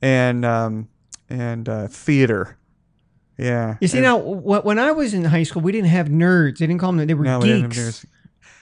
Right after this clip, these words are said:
Speaker 1: Yeah, I believe
Speaker 2: We
Speaker 1: so.
Speaker 2: used the term
Speaker 1: Yeah,
Speaker 2: geek
Speaker 1: geeks,
Speaker 2: back
Speaker 1: yeah.
Speaker 2: then. Yeah, they were geeks because
Speaker 1: Yeah.
Speaker 2: we didn't have computers or anything. But we,
Speaker 1: And motorheads. We had
Speaker 2: we,
Speaker 1: motorheads.
Speaker 2: we had motorheads.
Speaker 1: Yeah,
Speaker 2: Yeah.
Speaker 1: yeah. But, uh, okay, country, John's favorite one.
Speaker 2: Oh, yeah.
Speaker 1: We have, uh, quite a few. Country is actually,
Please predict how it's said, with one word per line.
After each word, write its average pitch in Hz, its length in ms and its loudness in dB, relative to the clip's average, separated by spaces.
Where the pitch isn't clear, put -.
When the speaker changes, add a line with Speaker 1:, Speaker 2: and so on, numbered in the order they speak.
Speaker 1:
Yeah, 151 280 -2
I 151 60 2
believe 151 280 6
Speaker 2:
We 208 60 0
Speaker 1:
so. 123 180 6
Speaker 2:
used - 100 4
the - 20 -16
term 196 240 2
Speaker 1:
Yeah, 127 200 2
Speaker 2:
geek 190 160 2
Speaker 1:
geeks, 131 360 -2
Speaker 2:
back 151 120 2
Speaker 1:
yeah. 120 160 0
Speaker 2:
then. 139 180 0
Yeah, 143 100 0
they 160 140 0
were 170 140 0
geeks 170 580 -4
because 170 240 -2
Speaker 1:
Yeah. 214 80 -2
Speaker 2:
we 247 80 0
didn't 240 140 0
have 175 80 -2
computers 160 580 -2
or 143 40 -2
anything. 135 320 -8
But 160 100 -4
we, 170 80 0
Speaker 1:
And 180 100 4
motorheads. 139 560 4
We 131 80 2
had 131 140 0
Speaker 2:
we, 135 60 0
Speaker 1:
motorheads. 120 260 -2
Speaker 2:
we 160 80 2
had 156 100 0
motorheads. 170 560 -2
Speaker 1:
Yeah, 127 120 -2
Speaker 2:
Yeah. 113 280 -2
Speaker 1:
yeah. 117 340 -4
But, 123 380 2
uh, 117 260 2
okay, 160 220 2
country, 147 600 0
John's 143 320 0
favorite 131 340 0
one. 160 120 2
Speaker 2:
Oh, 160 80 2
yeah. 135 320 -4
Speaker 1:
We 143 140 2
have, 175 100 2
uh, 135 320 0
quite 202 200 4
a 180 60 2
few. 156 340 0
Country 247 400 0
is 147 100 0
actually, 143 460 0